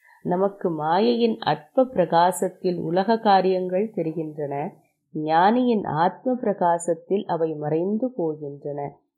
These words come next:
ஞானியின் பகல் நமக்கு இரவு என்பதன் அர்த்தமே இது. ஜெய ஜெய சங்கர, ஹர ஹர சங்கர.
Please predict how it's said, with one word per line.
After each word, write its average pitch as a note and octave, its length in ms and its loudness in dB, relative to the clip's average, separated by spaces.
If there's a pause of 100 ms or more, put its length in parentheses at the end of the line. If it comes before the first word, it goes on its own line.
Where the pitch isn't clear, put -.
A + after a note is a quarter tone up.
(140)
ஞானியின் G3 800 0
பகல் F3+ 400 2
நமக்கு D#3+ 540 -4
இரவு F3+ 420 0
என்பதன் D#3 560 -4
அர்த்தமே E3 560 -6
இது. D3 580 -4 (1400)
ஜெய E3+ 200 0
ஜெய F#3 280 -2
சங்கர, F3+ 640 -2
ஹர D#3+ 280 -4
ஹர E3 260 -4
சங்கர. D3+ 680 -8